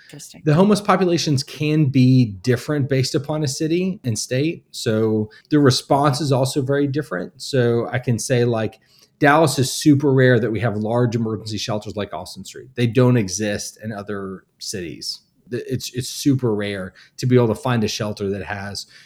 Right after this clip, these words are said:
Speaker 2: two, three, four, five hundred people in it. That just,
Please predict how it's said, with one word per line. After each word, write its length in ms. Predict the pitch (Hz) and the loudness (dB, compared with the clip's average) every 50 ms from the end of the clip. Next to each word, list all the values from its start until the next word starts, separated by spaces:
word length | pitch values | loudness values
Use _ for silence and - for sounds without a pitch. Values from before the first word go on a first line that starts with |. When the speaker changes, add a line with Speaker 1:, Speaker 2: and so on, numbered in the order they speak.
| _ _ - | _ _ -12
Speaker 2:
two, 280 | - - 131 113 104 | 0 2 2 4 4
three, 320 | 98 - - 131 123 107 92 | 0 -2 -4 -2 -2 -2 -2
four, 380 | - 107 - 131 123 117 101 | -6 -8 -6 -4 -4 -4 -4
five 400 | - - - 117 104 110 113 - | -6 -6 -6 -4 -4 -4 -4 -4
hundred 280 | - 120 104 98 92 - | -6 -6 -6 -6 -8 -10
people 360 | - 110 104 98 95 80 76 | -8 -10 -10 -10 -10 -16 -18
in 100 | 71 67 | -18 -18
it. 120 | - - | -20 -12
That 140 | - 107 127 | -6 -4 -4
just, 360 | 123 123 113 101 - - _ | 0 0 0 -2 -2 -6 _